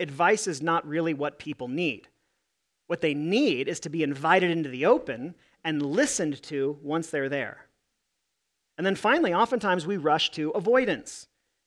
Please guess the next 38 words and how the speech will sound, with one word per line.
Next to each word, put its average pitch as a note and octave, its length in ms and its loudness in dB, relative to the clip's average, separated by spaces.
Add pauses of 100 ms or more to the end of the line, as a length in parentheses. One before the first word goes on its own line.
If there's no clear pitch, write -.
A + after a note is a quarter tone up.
(240)
So E3 80 -8
this A3+ 180 4
is B3 120 -4
what C4 140 2
happens G3+ 440 2
when D3+ 400 -2 (240)
someone B3+ 540 2
else's G3 440 4
discomfort D#3 840 -6 (360)
makes F#3 360 0
us G#3 280 4
feel C#3+ 440 -2
uncomfortable. C#3 920 -6 (140)
And F3 100 -6
so F3 140 2
as E3 180 4
a D#3 60 -6
result, D3 720 2 (340)
we, G3+ 280 0
rather G3+ 340 6
than G#3+ 160 4
just D#3+ 340 -2
sit - 220 0
with G#3+ 140 0
the F3+ 80 -6
discomfort, D#3+ 720 -4 (260)
we F#3 160 0
redirect G#3 720 4
a F#3+ 40 2
person's F#3 420 0
attention D#3 640 -4
away F#3+ 440 6
from D3+ 320 -2 (380)
the E3 80 -10
discomfort F#3+ 560 0
of D#3+ 80 0
the D#3 60 -4
situation. F3 800 -2